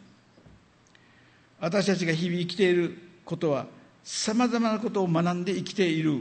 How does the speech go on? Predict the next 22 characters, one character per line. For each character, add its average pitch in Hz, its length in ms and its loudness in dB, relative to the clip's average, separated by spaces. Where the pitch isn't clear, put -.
こ 139 100 -10
と 120 140 -8
で 98 120 -14
す。 - 200 -16
無 233 160 8
意 240 60 12
味 208 140 8
に 170 140 4
生 151 80 0
き - 60 -6
て 185 80 4
い 180 40 6
る 170 60 4
わ 156 80 2
け 160 100 0
で 147 80 0
は 131 80 0
な 139 160 0
い 143 100 2
の 117 120 -4
で 101 120 -10
す。 - 180 -16